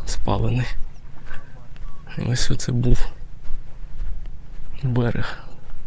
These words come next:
ну, вріз води, точніше. А тепер вода відійшла, що воно куди.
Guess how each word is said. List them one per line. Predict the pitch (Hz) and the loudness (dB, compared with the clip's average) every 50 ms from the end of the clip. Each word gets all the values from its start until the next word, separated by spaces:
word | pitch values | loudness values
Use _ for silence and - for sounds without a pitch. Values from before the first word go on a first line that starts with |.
| - - - | -2 -4 -2
ну, | - 120 | -2 -2
вріз | 113 123 131 113 117 | 2 2 4 4 4
води, | 117 113 107 101 101 | 4 4 2 0 -2
точніше. | - - - - - - - - - - - - - - - - - - - - - - | -2 -2 -4 -2 2 2 2 0 0 -8 -10 -12 -14 -12 -8 -4 0 0 0 0 -2 -6
А | |
тепер | - - 113 - - 131 123 | -6 -6 -4 -4 -2 -2 -2
вода | 120 113 113 120 127 139 - - - - - - - - - - - - - - - - - - - - - - - - - - - - - - - - | -2 -2 -2 -2 -2 -2 -2 -2 -4 -4 -4 -8 -8 -8 -10 -12 -14 -12 -10 -6 -6 -4 -4 -6 -8 -8 -10 -10 -8 -8 -8 -8 -6 -6 -6 -4 -2 -2
відійшла, | 143 135 127 127 127 120 - - - 135 127 120 117 | 0 0 0 0 -2 -2 -2 -4 -4 -2 -2 -2 -4
що | - - 127 123 - - - - - - - - - - - - - - - - - | -4 -4 -6 -6 -8 -10 -16 -16 -14 -14 -14 -14 -14 -16 -16 -12 -12 -10 -10 -8 -4
воно | 139 135 127 - | -4 -2 -4 -4
куди. | - - - 120 117 117 | -6 -8 -8 -6 -6 -6